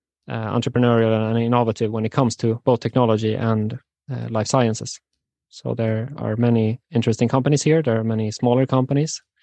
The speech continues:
And, and we think that we are already seeing that there is a lot of international interest for, for these type of businesses.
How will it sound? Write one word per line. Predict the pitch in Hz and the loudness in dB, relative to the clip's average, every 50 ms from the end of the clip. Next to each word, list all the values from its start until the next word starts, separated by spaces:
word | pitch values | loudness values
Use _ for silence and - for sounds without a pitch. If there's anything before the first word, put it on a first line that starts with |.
| _ _ _ _ _ _ _ _ | _ _ _ _ _ _ _ _
And, | - 120 113 110 110 110 110 - | -8 -6 -6 -4 -4 -6 -6 -4
and | - 113 110 | -4 -2 -2
we | 113 110 | -2 0
think | - 123 113 104 | 0 -2 0 0
that | 113 110 107 107 107 - | 0 0 0 0 -2 0
we | - 120 113 | 2 4 4
are | 110 107 104 104 - - _ _ | 4 4 2 2 -2 -6 _ _
already | - 120 113 113 107 113 | 0 2 2 4 2 2
seeing | 107 - 151 131 120 110 | 2 2 2 2 4 2
that | 107 101 - - - _ _ | 0 -4 -6 -10 -18 _ _
there | - 113 110 | -4 -2 -2
is | 107 - - | 0 0 0
a | |
lot | 113 120 120 113 | 2 2 4 4
of | 113 107 | 4 2
international | 110 107 113 - 117 110 107 - 110 110 | 2 0 0 0 -2 -4 -4 -2 -2 -2
interest | 113 113 - 117 107 - - - | -2 -2 -2 -6 -8 -8 -6 -2
for, | - 117 113 117 | -2 -2 -2 -2
for | - 113 107 | -2 -2 0
these | 113 107 | 0 0
type | - - 110 - - | 0 0 0 0 0
of | 110 | 0
businesses. | 110 123 120 - 113 110 - - - - | 0 0 -2 -2 -4 -6 -6 -8 -12 -14